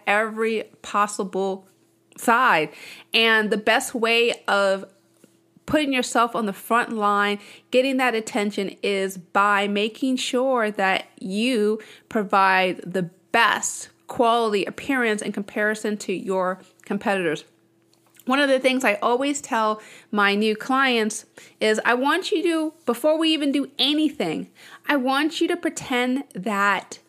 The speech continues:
you are your ideal client. And I want you to put on that, that ideal client hat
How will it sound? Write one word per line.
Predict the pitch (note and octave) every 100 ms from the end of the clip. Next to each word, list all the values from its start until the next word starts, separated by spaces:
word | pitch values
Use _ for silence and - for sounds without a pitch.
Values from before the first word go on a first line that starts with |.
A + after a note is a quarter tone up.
| _ - _ _
you | G#3 A#3 A#3 A#3 -
are | - G#3
your | G#3 G#3
ideal | - G3+ F#3+ G3+
client. | F#3+ - F3+ D#3+ - - _ _ -
And | A3 A3 G#3+ G#3
I | A3 B3
want | B3+ D#4 F4
you | E4
to | B3
put | C4+ - C4+ C4+
on | G#3+ A3 A#3 A3 - - - _
that, | A#3+ - - _ _ _
that | A3 G#3
ideal | - G3+ G3 B3
client | B3+ C4 A#3
hat | A3 - G#3 F#3